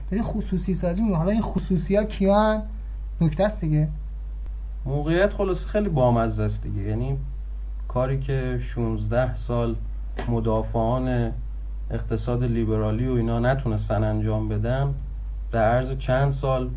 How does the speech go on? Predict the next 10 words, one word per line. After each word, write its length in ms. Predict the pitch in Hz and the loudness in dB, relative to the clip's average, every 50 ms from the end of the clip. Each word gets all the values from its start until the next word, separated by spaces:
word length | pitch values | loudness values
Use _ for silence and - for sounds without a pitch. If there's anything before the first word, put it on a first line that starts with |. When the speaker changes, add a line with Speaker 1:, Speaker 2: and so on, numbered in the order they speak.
| - - - - - - - - - - - | -6 -8 -8 -8 -8 -8 -8 -8 -8 -4 -4
Speaker 2:
مدافعین 880 | 113 113 113 113 113 107 - 110 107 113 117 123 120 120 117 113 113 113 - - - | -2 0 0 0 0 0 -2 -2 -2 -2 0 0 0 0 0 -2 -2 -4 -6 -6 -4
مستضعفان 840 | 110 104 104 - 104 104 101 104 104 104 101 - - 113 113 113 113 - - - - - - - - - - - - | -4 -4 -4 -2 -2 -2 -2 0 0 -2 -2 -2 -2 -2 -2 -4 -4 -6 -6 -8 -6 -6 -6 -6 -6 -8 -6 -4 -2
موفق 360 | 107 101 101 - 110 104 104 | -2 0 0 0 -2 -2 -2
شدن 240 | 107 107 107 104 101 | -2 -2 0 0 0
انجام 380 | 104 101 104 110 117 117 123 - - - - - - - - - - - - - - - - - - - - - - | 0 -2 -2 -4 -4 -6 -6 -6 -6 -6 -6 -6 -6 -6 -6 -6 -6 -6 -6 -8 -8 -8 -8 -8 -6 -6 -6 -6 -6
بدن 200 | - - - 101 | -4 -4 -4 -4
و 40 | 107 - - | -4 -4 -4
اومدن 420 | 113 110 104 101 101 104 98 98 | -2 0 0 2 2 2 0 0
به 80 | 98 95 | -2 -4
مدار. 340 | 95 98 101 104 107 - | -4 -4 -4 -4 -4 -4